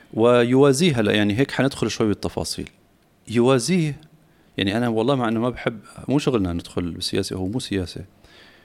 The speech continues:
بس التكنولوجيا غريبة يا أخي. هلأ بتتذكر من فترة أيام الكوفيد، آه، آه، تيم كوك راح الهند وكان على أساس عم بدور على بدائل، على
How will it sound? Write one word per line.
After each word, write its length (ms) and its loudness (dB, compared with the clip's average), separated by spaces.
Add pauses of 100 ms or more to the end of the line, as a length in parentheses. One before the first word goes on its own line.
(260)
بس 160 -6
التكنولوجيا 600 -2
غريبة 340 -2
يا 160 -4
أخي. 180 -20 (840)
هلأ 400 2 (380)
بتتذكر 460 0
من 140 2
فترة 500 -2
أيام 280 2
الكوفيد، 560 -2 (200)
آه، 560 0 (120)
آه، 140 0
تيم 260 -2
كوك 340 -8
راح 220 -6
الهند 440 -2 (480)
وكان 280 -6
على 220 -2
أساس 360 -4
عم 100 -2
بدور 400 0
على 200 -2
بدائل، 520 -2 (340)
على 140 2